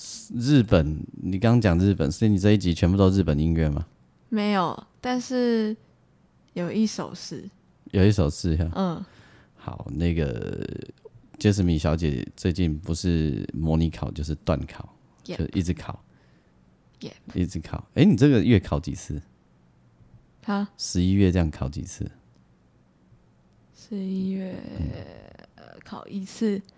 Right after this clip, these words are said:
Speaker 1: 嗯。诶，模拟考不是也是十一月吗？
Speaker 2: 没有，是十月底啊，
Speaker 1: 哦，
Speaker 2: 刚好最后两天。
Speaker 1: 啊，对吼，对，对，对，
Speaker 2: <laughs>
Speaker 1: 就是我们录节目。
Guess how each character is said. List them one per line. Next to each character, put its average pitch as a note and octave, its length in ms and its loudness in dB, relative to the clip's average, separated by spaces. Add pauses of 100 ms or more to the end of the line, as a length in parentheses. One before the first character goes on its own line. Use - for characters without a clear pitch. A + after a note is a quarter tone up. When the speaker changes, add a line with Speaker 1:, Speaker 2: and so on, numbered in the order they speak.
(280)
Speaker 1:
嗯。 - 100 -4 (640)
诶， A3+ 100 2 (880)
模 C3+ 200 8
拟 E3+ 140 8
考 E2+ 260 2
不 E2+ 120 2
是 G2+ 120 6
也 E2+ 100 4
是 F#2 80 0
十 D#2 160 -6
一 D2+ 100 0
月 D#2 180 0
吗？ D2 100 -8 (320)
Speaker 2:
没 A3+ 140 2
有， G#3+ 200 4
是 A#3+ 100 4
十 F#3 220 -4
月 G#3 200 4
底 D#3 220 -10
啊， E3 100 -6
Speaker 1:
哦， F3+ 60 -6
Speaker 2:
刚 G#3 120 4
好 G3 140 4
最 G3 180 0
后 G3 140 4
两 C3+ 220 -2
天。 - 160 -2
Speaker 1:
啊， F#2 80 0
对 F#2 180 6
吼， E2 160 4
对， F2 180 0
对， F2+ 160 4
对， E2 140 2
Speaker 2:
<laughs> - 20 0
Speaker 1:
就 G2+ 100 2
是 G#2 80 6
我 F#2+ 40 6
们 F2+ 100 4
录 F#2+ 140 4
节 D#2+ 140 2
目。 F#2 140 4